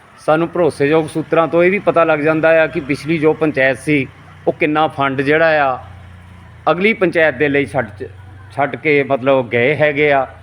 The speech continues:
ਤੇ ਉਹ ਜਿਹੜਾ ਫੰਡ ਹੈਗਾ, ਜੋ ਪੈਸਾ ਪਿਆ ਹੈਗਾ ਆ, ਤੇ ਉਹਨੂੰ ਜਿਹੜੀ ਆਉਣ ਵਾਲੀ ਪੰਚਾਇਤ ਹੈਗੀ ਆ,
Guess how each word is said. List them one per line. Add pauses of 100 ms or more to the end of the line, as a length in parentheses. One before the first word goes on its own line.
(280)
ਤੇ
ਉਹ
ਜਿਹੜਾ
ਫੰਡ
ਹੈਗਾ,
ਜੋ (360)
ਪੈਸਾ
ਪਿਆ
ਹੈਗਾ
ਆ, (480)
ਤੇ
ਉਹਨੂੰ
ਜਿਹੜੀ (100)
ਆਉਣ
ਵਾਲੀ
ਪੰਚਾਇਤ
ਹੈਗੀ
ਆ,